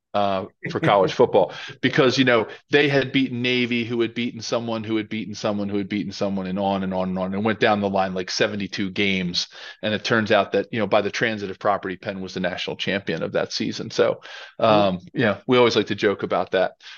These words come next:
Speaker 1: But, uh,
Speaker 2: Love the
Speaker 1: but no.
Speaker 2: transitive property. It's
Speaker 1: Yeah,
Speaker 2: always good.
Speaker 1: yeah.
Speaker 2: It's always, always, never fails, never fails.
Speaker 1: Never fails. If someone can beat somebody, then they must be able to beat that person. So, you know, uh, it's, it's, it's fun to think of, but it has been really fun. I think it's been a great tournament horny so far.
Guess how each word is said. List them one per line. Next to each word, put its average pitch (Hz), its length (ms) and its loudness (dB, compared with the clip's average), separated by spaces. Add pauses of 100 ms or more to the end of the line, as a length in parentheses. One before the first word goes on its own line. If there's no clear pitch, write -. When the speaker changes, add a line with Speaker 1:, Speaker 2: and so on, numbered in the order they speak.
(120)
Speaker 1:
But, 127 180 6
uh, 110 200 4
Speaker 2:
Love 151 220 8
the 151 80 8
Speaker 1:
but 143 60 4
no. 139 120 6
Speaker 2:
transitive 131 460 0
property. 117 600 -2
It's 117 140 -2
Speaker 1:
Yeah, 139 120 10
Speaker 2:
always 135 200 6
good. 131 280 2
Speaker 1:
yeah. 120 100 4
Speaker 2:
It's 147 140 0
always, 180 400 8
always, 247 320 6
never 247 360 6
fails, 156 380 6
never 170 300 2
fails. 139 280 2
Speaker 1:
Never 202 200 6
fails. 131 320 4
If - 80 -12
someone 180 260 0
can 170 120 -8
beat 180 180 -6
somebody, 165 400 2
then 123 160 -4
they 135 120 -2
must 131 220 -6
be 135 80 -4
able 127 140 -2
to 123 60 -2
beat 123 200 -6
that 107 220 0
person. 92 480 -4
So, 113 480 6
you 131 160 -2
know, 104 240 0 (180)
uh, 98 520 -6
it's, - 340 -6
it's, - 260 -6
it's - 160 0
fun 135 220 4
to 123 40 -2
think 110 200 2
of, 101 100 4
but 151 120 6
it 165 100 6
has 156 120 4
been 139 140 2
really 123 220 8
fun. 113 200 2
I 104 60 2
think 120 160 -2
it's 113 80 -6
been 110 140 -4
a - 20 -6
great 120 300 2
tournament 117 160 -2
horny 110 140 -4
so 107 200 2
far. 98 460 4